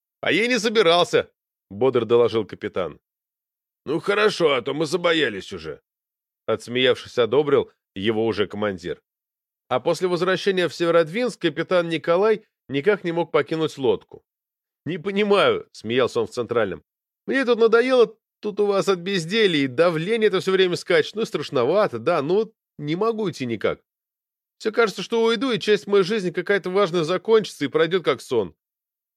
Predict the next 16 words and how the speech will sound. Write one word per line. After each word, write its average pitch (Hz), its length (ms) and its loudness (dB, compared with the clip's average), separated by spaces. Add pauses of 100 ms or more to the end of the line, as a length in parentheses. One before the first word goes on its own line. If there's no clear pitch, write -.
(200)
Не 170 140 -2
понимаю, 220 440 0
но 175 80 2
не 180 100 0
хочу, 214 240 -2
чтобы 180 200 -6
проходило». 123 640 -2 (460)
«Вот 123 320 -4
потому 117 500 -2
мы 170 200 2
и 123 80 -2
не 131 120 0
уходим», 110 720 -4 (400)
подбодрил 104 600 -2
его 113 200 0
Антоныч. 78 640 -6